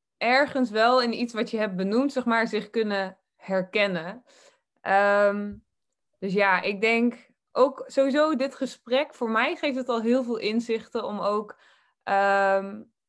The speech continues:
gewoon je, kijk, ik focus me op het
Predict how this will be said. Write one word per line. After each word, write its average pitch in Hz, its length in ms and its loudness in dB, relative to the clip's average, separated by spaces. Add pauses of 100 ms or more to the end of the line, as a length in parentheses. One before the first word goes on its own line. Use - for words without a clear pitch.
(320)
gewoon 208 560 -4 (840)
je, 196 560 0 (140)
kijk, 196 240 -2
ik 240 120 -4
focus 254 300 2
me 233 120 -2
op 220 100 -4
het 214 220 -10